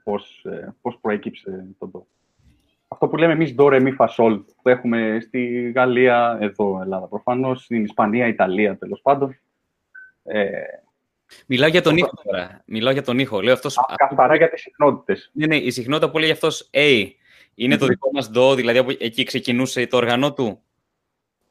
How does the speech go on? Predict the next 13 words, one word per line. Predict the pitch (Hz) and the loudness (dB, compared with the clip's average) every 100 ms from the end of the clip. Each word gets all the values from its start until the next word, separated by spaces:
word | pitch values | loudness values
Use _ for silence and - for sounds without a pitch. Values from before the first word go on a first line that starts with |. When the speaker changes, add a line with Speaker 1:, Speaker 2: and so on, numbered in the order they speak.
| _ _ _ | _ _ _
Speaker 1:
Μμμ. | - 175 190 185 175 | -8 -4 -2 0 -2
Speaker 2:
Ε, | 127 - - - | -4 -8 -20 -16
κάπως. | - 127 120 110 - _ _ | -4 -4 -2 -6 -6 _ _
Speaker 1:
Δεν | - 170 | 2 4
είμαι, | 165 135 | 6 4
δεν | 123 156 | 4 4
είμαι | 143 | 2
σίγουρος | 123 120 101 101 107 | 2 0 2 -2 -2
να | - | -8
σου | 113 | -6
το | 113 | -2
απαντήσω | 107 101 110 104 | 0 -2 -2 -4
αυτό, | - 120 127 | -2 -4 -4